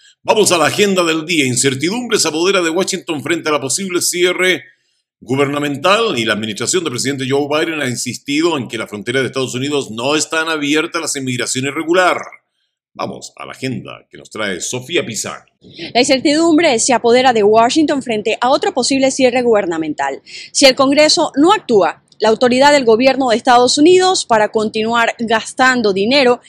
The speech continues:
Speaker 2: vencerá a la medianoche del jueves, lo que obligará a más de un millón de trabajadores federales y a un número incalculable de contratistas a dejar de trabajar. Se espera que miles más sigan trabajando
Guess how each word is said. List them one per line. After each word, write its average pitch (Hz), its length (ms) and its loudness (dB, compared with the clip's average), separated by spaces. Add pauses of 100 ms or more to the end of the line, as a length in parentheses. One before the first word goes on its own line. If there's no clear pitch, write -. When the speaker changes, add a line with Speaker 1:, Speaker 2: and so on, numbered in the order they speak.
(160)
Speaker 2:
vencerá 240 500 4
a 240 160 2
la 254 100 2
medianoche 277 520 0
del 208 180 0
jueves, 180 460 0 (260)
lo 269 160 6
que 277 200 2
obligará 262 520 4
a 247 60 0
más 208 160 -2
de 240 60 2
un 247 60 0
millón 233 300 0
de 196 80 -6
trabajadores 190 600 0
federales 202 720 2 (160)
y 233 240 -2
a 247 100 2
un 330 140 4
número 415 200 2
incalculable 214 920 0
de 233 240 0
contratistas 269 880 0
a 285 100 2
dejar 214 520 0 (240)
de 247 240 4
trabajar. 165 560 -2 (420)
Se - 140 2
espera 302 380 2 (100)
que 240 100 0
miles 277 240 0
más 262 180 0
sigan 247 440 0
trabajando 233 640 0